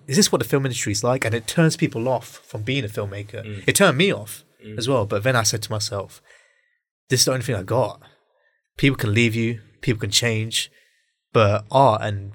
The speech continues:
Speaker 1: creating shit, that shit will never go away, like, at all." So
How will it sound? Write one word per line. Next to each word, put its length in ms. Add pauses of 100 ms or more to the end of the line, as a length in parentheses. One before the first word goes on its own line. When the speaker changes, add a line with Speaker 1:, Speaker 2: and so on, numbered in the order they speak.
(100)
Speaker 1:
creating 520
shit, 340 (600)
that 120
shit 140
will 140
never 120
go 120
away, 340 (520)
like, 160
at 240
all." 240 (540)
So 640